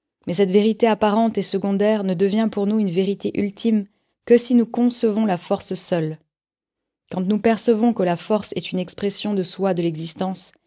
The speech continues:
nous percevons aussi, nécessairement, que cette ligne qu'a choisie la force correspond à quelque vérité intrinsèque de cette existence, qui gouverne et détermine sa courbe et sa destination constante.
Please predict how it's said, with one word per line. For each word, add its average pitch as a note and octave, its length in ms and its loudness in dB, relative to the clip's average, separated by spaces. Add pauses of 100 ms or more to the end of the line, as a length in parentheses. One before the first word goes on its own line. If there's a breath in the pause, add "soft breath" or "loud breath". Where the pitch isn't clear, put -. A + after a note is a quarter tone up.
(300)
nous E3 80 -8
percevons G#3 500 2
aussi, G3+ 460 -2
nécessairement, F3 640 -2 (380)
que G3+ 80 -2
cette G3+ 220 2
ligne A3 340 4
qu'a F#3 140 0
choisie G3+ 360 2
la F#3 140 4
force G#3 320 -4
correspond A3 480 0
à G3 80 0
quelque A3 340 0
vérité G3 400 0
intrinsèque G3 600 -4
de E3+ 60 -4
cette F3+ 220 -4
existence, F#3 640 -6 (380)
qui - 100 -16
gouverne A3 400 4
et G#3+ 80 2
détermine G#3 480 2
sa G3 160 0
courbe G3+ 380 0
et F#3 40 -2
sa F3+ 160 -2
destination F#3+ 680 -2
constante. D#3+ 640 -8